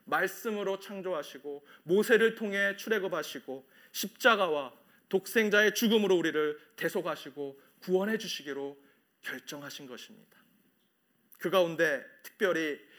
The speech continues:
십자가 위에 서 있는 우리 주님이 우리와 함께 그 길을 완성하기 원하셔서 저와 여러분을 부르시는 것입니다.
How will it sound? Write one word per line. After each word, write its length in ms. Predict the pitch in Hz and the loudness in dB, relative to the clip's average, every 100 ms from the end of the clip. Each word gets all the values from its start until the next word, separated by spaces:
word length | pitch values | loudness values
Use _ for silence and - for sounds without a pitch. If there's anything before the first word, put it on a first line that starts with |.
| - | -16
십자가 520 | - - - 240 214 | -12 -12 -2 0 2
위에 280 | 220 185 170 | 2 2 0
서 200 | 180 - | 0 -4
있는 420 | 190 160 156 147 131 | -6 -6 -8 -10 -6
우리 180 | 175 180 | -4 -4
주님이 460 | - 151 139 139 | -6 -10 -10 -8
우리와 320 | 135 185 220 | -6 0 0
함께 440 | 196 190 - 165 160 - - | 0 -8 -8 -6 -6 -10 -6
그 160 | 226 | -4
길을 400 | - 190 175 170 175 - | -4 -4 -4 -4 -10 -20
완성하기 920 | - - 170 180 208 196 185 185 180 180 _ _ _ - | -14 -12 -10 -12 -12 -10 -8 -8 -8 -10 _ _ _ -14
원하셔서 760 | 151 165 156 135 - 127 123 _ _ | -10 -8 -10 -12 -14 -16 -20 _ _
저와 280 | - 139 143 | -14 -8 -6
여러분을 600 | 123 170 156 131 120 120 _ _ | -6 -6 -6 -10 -12 -14 _ _
부르시는 480 | - 131 127 123 120 | -16 -12 -12 -12 -14
것입니다. 520 | 117 - 101 - - | -16 -16 -20 -20 -20